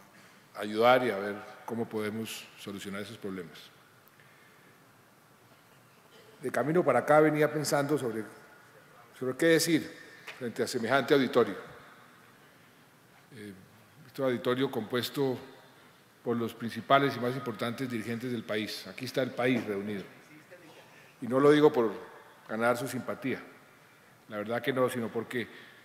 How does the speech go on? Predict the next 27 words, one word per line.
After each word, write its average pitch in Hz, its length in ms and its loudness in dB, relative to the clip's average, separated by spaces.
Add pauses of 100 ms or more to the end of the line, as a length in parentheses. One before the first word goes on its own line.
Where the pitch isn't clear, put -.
(340)
como 131 180 -4
decía 131 220 2
un 151 40 0
político 156 600 0 (720)
norteamericano 117 720 -2 (800)
que 113 100 -16
presidió 120 480 -2
durante 120 360 0
muchísimos 131 560 -4
años 127 300 0
la 113 100 0
Cámara 123 300 0
de 110 80 -4
Representantes, 104 920 -6
eh, 92 300 -14 (600)
de, 107 180 -6
era 120 160 -4
del 104 320 -6
estado 135 320 0
de 123 80 0
Massachusetts, 113 720 -4
Tip 139 240 -6
O'Neill, 127 440 -2
que - 60 -10
era 131 140 -2
tal 139 160 0
vez, 135 280 2